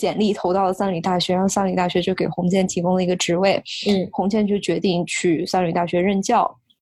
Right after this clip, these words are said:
Speaker 2: 嗯，没错。
Speaker 1: 然后因为新梅呢，也因为这个苏小姐就是跟这个曹元郎闪婚，新梅也，也等于说是情场失意，所以这两个人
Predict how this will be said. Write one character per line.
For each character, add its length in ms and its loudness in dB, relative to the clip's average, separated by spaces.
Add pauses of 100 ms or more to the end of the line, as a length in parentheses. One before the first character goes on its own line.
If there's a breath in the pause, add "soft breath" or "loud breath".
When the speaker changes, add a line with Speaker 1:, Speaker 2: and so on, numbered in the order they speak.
(120)
Speaker 2:
嗯， 140 2 (300)
没 180 0
错。 160 -4
Speaker 1:
然 80 2
后 260 0 (120)
因 160 0
为 160 -4
新 200 -2
梅 140 0
呢， 100 0
也 160 2
因 140 0
为 180 2
这 140 0
个 140 2
苏 120 -6
小 220 0
姐 220 0
就 180 -4
是 260 0
跟 200 0
这 120 -2
个 80 0
曹 220 0
元 140 2
郎 180 0
闪 240 0
婚， 340 0 (120)
新 180 -2
梅 160 0
也， 180 0
也 140 2
等 180 0
于 80 -2
说 140 0
是 100 0
情 220 0
场 220 2
失 260 0
意， 100 0
所 160 0
以 60 2
这 140 0
两 200 0
个 80 -2
人 320 0